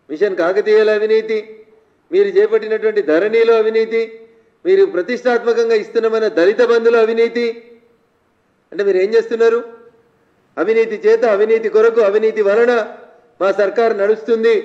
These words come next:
అని గౌరవ ముఖ్యమంత్రి గారు చెప్పదలుచుకుర్రా ఏంది? You want to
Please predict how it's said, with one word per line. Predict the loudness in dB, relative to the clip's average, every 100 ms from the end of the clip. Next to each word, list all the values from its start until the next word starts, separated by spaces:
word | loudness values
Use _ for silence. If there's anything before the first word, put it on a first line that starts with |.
| -6 -20 _ _ _ -8
అని | -2 0
గౌరవ | 0 0 -2
ముఖ్యమంత్రి | -4 -2 0
గారు | 0 -2
చెప్పదలుచుకుర్రా | -2 -4 -4 -6 -4 -4
ఏంది? | -4 -8 -16 _ _ _ _ _ _ _ _ -2
You | 0
want | 2
to | 0